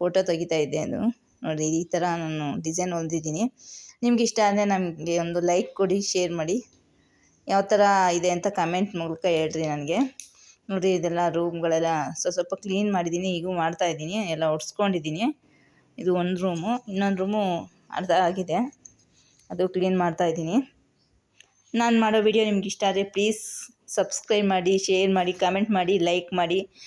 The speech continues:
ನಿಮ್ಮ ರಿಲೇಟಿವ್ಸ್‌ಗೆ, ಫ್ರೆಂಡ್ಸ್ಗೆಲ್ಲ ಶೇರ್ ಮಾಡಿ ವಿಡಿಯೋನ. ನೋಡಿ, ಈಗ ನಮ್ಮ ಮನೆ ಬಾಗಿಲೆಲ್ಲ ಸ್ವಲ್ಪ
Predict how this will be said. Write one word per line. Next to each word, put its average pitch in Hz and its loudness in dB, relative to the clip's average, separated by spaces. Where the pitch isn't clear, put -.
ನಿಮ್ಮ 208 2
ರಿಲೇಟಿವ್ಸ್‌ಗೆ, 202 0
ಫ್ರೆಂಡ್ಸ್ಗೆಲ್ಲ 190 0
ಶೇರ್ 196 0
ಮಾಡಿ 170 0
ವಿಡಿಯೋನ. 170 -2
ನೋಡಿ, 196 0
ಈಗ 185 2
ನಮ್ಮ 175 -2
ಮನೆ 175 -4
ಬಾಗಿಲೆಲ್ಲ 185 4
ಸ್ವಲ್ಪ 185 -4